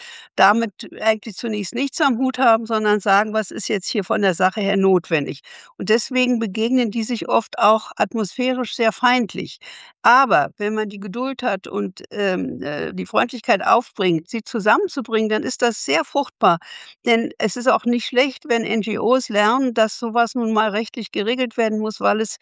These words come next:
eine Gleichbehandlung von allen Bürgern geben muss. Das ist ein Grundsatz, den man ernst nehmen muss. Und umgekehrt, und der blockiert dann man-, manchmal so Sachen, die einfach so aus dem, aus der Fantasie kommen.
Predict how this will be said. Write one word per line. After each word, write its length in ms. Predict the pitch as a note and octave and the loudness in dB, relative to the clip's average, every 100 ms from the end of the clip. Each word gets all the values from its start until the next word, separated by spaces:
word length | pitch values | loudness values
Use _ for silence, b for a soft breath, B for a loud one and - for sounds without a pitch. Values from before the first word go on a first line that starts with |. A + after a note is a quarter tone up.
| B B - | B B -2
eine 220 | A3+ A3 | 0 2
Gleichbehandlung 640 | G#3 C4 - B3 G#3 G3+ F#3+ | 2 2 2 2 2 -2 -2
von 180 | A3 | -2
allen 220 | - G#3 F#3+ | 0 -2 0
Bürgern 340 | C#4+ E4 G3+ | 0 2 2
geben 280 | F3 E3+ E3 | 0 0 -2
muss. 240 | D#3+ D#3 | -2 -4
Das 200 | - E3 | -6 -6
ist 120 | F#3+ - | -4 -2
ein 140 | F#3 | -2
Grundsatz, 520 | F#3+ A#3+ A#3+ G3+ F#3 | 0 0 2 -2 -2
den 200 | G#3 G3 | -4 0
man 240 | F#3+ F#3 - - | 2 0 -2 0
ernst 320 | C4 D4 - | 2 0 -2
nehmen 240 | F#3 D#3+ | 0 0
muss. 280 | D#3+ D3+ - B B B | -4 -8 -14 B B B
Und 180 | - G3+ | -8 -4
umgekehrt, 720 | - D4 C#4 - G#3+ G#3 A#3+ | 0 0 0 -2 4 4 4
und 160 | - F#3 | -2 2
der 80 | A3 | 2
blockiert 400 | A#3 G#3+ D#4 F4+ | 2 0 0 0
dann 140 | C#4+ | 2
man-, 260 | A3 F#3 - | 2 0 -2
manchmal 440 | G3 F#3+ F3+ F#3 E3+ | -2 -2 -2 -2 -2
so 140 | E3+ | -2
Sachen, 380 | D#3+ F#3 F3+ G3 | 0 0 2 -4
die 140 | F3+ - | -4 -4
einfach 340 | F3+ - F3+ | -2 -2 -4
so 300 | - F#3 G3 | -4 -2 -2
aus 120 | F3+ | -2
dem, 160 | F#3+ E3+ - | -4 -8 -6
aus 180 | - F3 | -6 -2
der 140 | F#3 | -2
Fantasie 460 | - F3+ F3+ F3+ C4 | 0 0 0 -2 -2
kommen. 280 | - E3 | 0 0